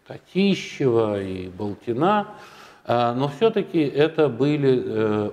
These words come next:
малопопулярные, э, исследования. Э,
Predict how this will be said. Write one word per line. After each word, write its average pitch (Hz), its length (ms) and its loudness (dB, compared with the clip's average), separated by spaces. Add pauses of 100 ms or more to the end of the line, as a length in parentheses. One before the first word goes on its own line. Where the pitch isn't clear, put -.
малопопулярные, 139 2250 0 (600)
э, 107 280 0
исследования. 92 1040 -4 (960)
Э, 110 340 0